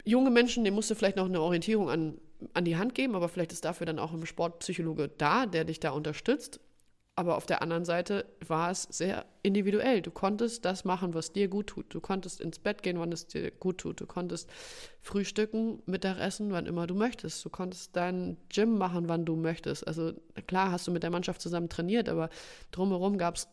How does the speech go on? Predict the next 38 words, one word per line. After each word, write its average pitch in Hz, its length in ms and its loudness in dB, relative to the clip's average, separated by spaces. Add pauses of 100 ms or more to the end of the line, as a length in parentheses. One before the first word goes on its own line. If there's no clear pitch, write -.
sehr, 190 280 4
sehr 180 220 2
viele 175 280 0
Freiheiten. 165 640 0
Und 160 300 -4
auch 170 180 0
von 180 200 0
der 170 80 2
Klamottenwahl, 170 640 0
wenn 165 140 -2
du 170 120 -2
halt 175 220 -2
Lust 180 260 -6
hast, 185 180 -4
mit 180 140 0
einer 165 80 -2
Jeans 185 300 -4
rumzulaufen, 180 460 -2
dann 165 80 2
bist 175 120 -4
du 185 60 0
mit 175 80 2
einer 170 80 0
Jeans 233 240 2
rumgelaufen. - 680 -2
Und 175 140 -6
wenn 170 140 0
jemand 170 360 0
die 175 60 -4
ganze 175 280 -4
Zeit 175 280 -2
nur 185 260 0 (480)
in 175 320 -2
kurzer 180 320 0
Hose 185 300 2
und 170 100 -4
Flipflops 226 440 -2
läuft, 165 340 -2